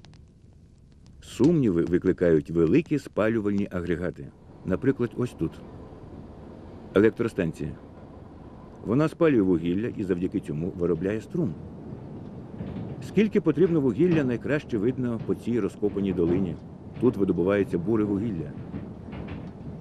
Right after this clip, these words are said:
Це чудовисько викопує його і відправляє на електростанцію. Величезні кількості вугілля і нафти в такий спосіб згоряють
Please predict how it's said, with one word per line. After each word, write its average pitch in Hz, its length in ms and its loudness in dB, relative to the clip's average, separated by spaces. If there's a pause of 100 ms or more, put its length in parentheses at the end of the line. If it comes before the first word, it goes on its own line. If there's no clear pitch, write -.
Це 98 120 6
чудовисько 92 580 4
викопує 90 560 2
його 80 360 -2
і - 20 -4
відправляє 85 720 0
на 85 200 -2
електростанцію. 101 720 0 (4000)
Величезні 147 580 4
кількості 120 480 0
вугілля 90 440 2
і 82 80 2
нафти 135 400 -2
в - 20 -8
такий - 300 -4
спосіб 120 460 -2
згоряють 95 580 0